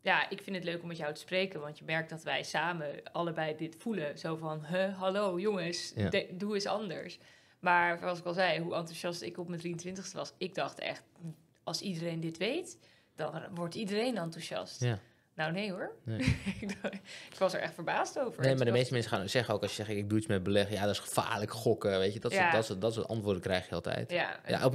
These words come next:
Speaker 2: dat je niet weet wat, wat je aan het doen bent, dan is het ook gok. Maar op het
Speaker 1: Ja.
Speaker 2: moment dat je gewoon in ieder geval jezelf een strategie hebt en erover nagedacht hebt van: "Oké, ik ga dit doen." Want er is, eh, er zit een stukje bewijs in, in het verleden. Dus dat, nou goed, als we dat naar de toekomst toe trekken, dan zou het beste moeten,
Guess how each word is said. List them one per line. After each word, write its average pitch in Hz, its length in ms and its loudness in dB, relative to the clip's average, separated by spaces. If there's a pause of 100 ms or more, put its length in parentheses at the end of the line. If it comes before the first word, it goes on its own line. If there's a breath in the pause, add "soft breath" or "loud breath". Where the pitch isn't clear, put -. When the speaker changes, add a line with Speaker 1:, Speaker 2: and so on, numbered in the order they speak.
Speaker 2:
dat - 80 4
je - 20 0
niet 143 160 0
weet 127 180 4
wat, 117 240 0
wat 113 120 4
je 110 60 0
aan 113 80 0
het 104 80 -2
doen 127 100 4
bent, 98 140 4
dan 101 120 2
is 113 100 0
het - 100 0
ook 95 100 2
gok. 90 200 0
Maar - 80 -16
op - 40 -20 (160)
het 113 100 2
Speaker 1:
Ja. - 60 6
Speaker 2:
moment 127 180 4
dat - 0 -
je 120 60 -2 (100)
gewoon 110 160 0
in 110 200 -2
ieder 127 160 -2
geval 127 160 2
jezelf 110 240 4
een 107 80 -4
strategie 135 520 0
hebt 135 140 0
en 101 200 2
erover 107 200 6
nagedacht 107 480 2
hebt 98 120 -4
van: 98 100 -6
"Oké, 95 120 -2
ik 110 180 -4
ga 107 120 2
dit 110 240 4
doen." 104 320 2 (400 loud breath)
Want 110 180 0
er 104 60 0
is, 101 160 -2
eh, - 240 -2 (100)
er 104 80 -10
zit - 180 -8
een 113 60 0
stukje 110 280 0
bewijs 107 440 6
in, 107 100 -4
in 104 100 -2
het 92 100 -4
verleden. 104 380 2
Dus 98 140 -4
dat, - 100 -6
nou 127 160 0
goed, 120 300 -4
als 104 100 -4
we 110 80 -6
dat 120 180 4
naar 117 120 2
de 98 100 -6
toekomst 110 320 -2
toe 107 120 -2
trekken, 95 420 2 (440 loud breath)
dan 110 100 2
zou 120 140 6
het 104 100 2
beste 110 260 4
moeten, 101 280 -4